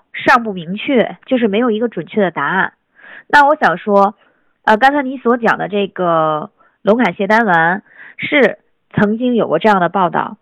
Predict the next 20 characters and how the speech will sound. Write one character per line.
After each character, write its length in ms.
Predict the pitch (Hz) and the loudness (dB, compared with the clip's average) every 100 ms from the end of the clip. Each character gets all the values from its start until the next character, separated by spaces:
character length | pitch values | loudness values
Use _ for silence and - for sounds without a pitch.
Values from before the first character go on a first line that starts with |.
| _ - | _ 0
但 220 | 277 262 | 2 2
是 320 | - 226 - _ | -2 -2 -2 _
我 140 | 190 | 0
还 160 | 202 254 | 2 2
想 180 | 226 180 | 0 0
说， 380 | 202 190 196 - _ _ _ _ _ _ _ _ | 0 0 0 -6 _ _ _ _ _ _ _ _
中 200 | - 311 | 0 2
药 200 | 311 233 | 4 2
讲 200 | - - | 2 -4
究 140 | 180 202 | -2 0
有 160 | 160 | 0
的 100 | 170 | -4
时 140 | - 190 | -2 0
候 140 | 226 | 0
叫 160 | 226 196 | 0 -2
做 140 | 185 | -2
药 280 | 240 233 180 | 0 2 0
食 260 | - 180 | -4 -6
同 320 | 196 - 170 196 | -6 -8 -6 -4
源， 380 | 156 151 165 | -2 -2 -6